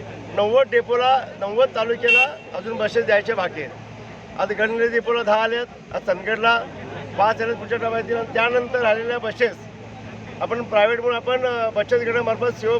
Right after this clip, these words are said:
साहेबांच्या माध्यमातून आपण एक, अ, दोन बसची, दोन गाड्यांची त्यांनी आता मागणी पूर्ण केली, कारण आपलं दहा बसची, अ, दहा गाड्यांची मागणी करतोय.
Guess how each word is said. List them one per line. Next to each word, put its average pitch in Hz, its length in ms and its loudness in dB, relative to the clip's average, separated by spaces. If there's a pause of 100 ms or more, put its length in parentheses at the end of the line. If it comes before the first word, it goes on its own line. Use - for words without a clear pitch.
(140)
साहेबांच्या 208 440 0
माध्यमातून 214 580 0 (520)
आपण 208 200 0
एक, 233 200 4
अ, 214 300 6 (680)
दोन 240 200 2
बसची, 233 320 -2
दोन 233 220 2
गाड्यांची 226 340 2
त्यांनी 233 180 2
आता 240 240 -2
मागणी 208 320 -2
पूर्ण 233 280 -2
केली, 226 200 -2
कारण 226 140 -2
आपलं 220 220 -2
दहा 208 180 4
बसची, 233 420 -6
अ, 202 180 0
दहा 196 220 2
गाड्यांची 220 320 -4
मागणी 214 220 0
करतोय. 226 400 0